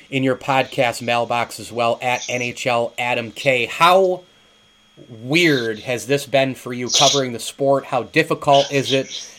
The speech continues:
Uh, you know, no locker room access. It's not normal at all. You're trying to do things over Zoom, online, uh, not in the arena. I mean, wh-, this is,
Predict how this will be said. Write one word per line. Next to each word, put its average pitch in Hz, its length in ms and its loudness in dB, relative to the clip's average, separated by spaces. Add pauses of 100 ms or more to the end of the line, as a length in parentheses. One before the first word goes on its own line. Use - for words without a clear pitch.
(120)
Uh, 110 420 -2
you 123 100 -10
know, 110 80 -4
no 123 260 6
locker 156 400 2
room 123 200 -4
access. 117 520 -6
It's - 160 -18
not 131 320 -2
normal 123 380 -2
at 101 80 -4
all. 110 420 0 (280)
You're 117 100 -6
trying 147 280 2
to 143 40 2
do 139 160 0
things 131 340 -6
over 139 340 0
Zoom, 110 340 -8
online, 120 880 -4
uh, 107 340 -6
not 131 300 -2
in 147 80 -4
the 135 160 0
arena. 127 240 -4
I 139 40 0
mean, 139 160 -2
wh-, 139 200 -10
this 156 180 -6
is, 160 200 -8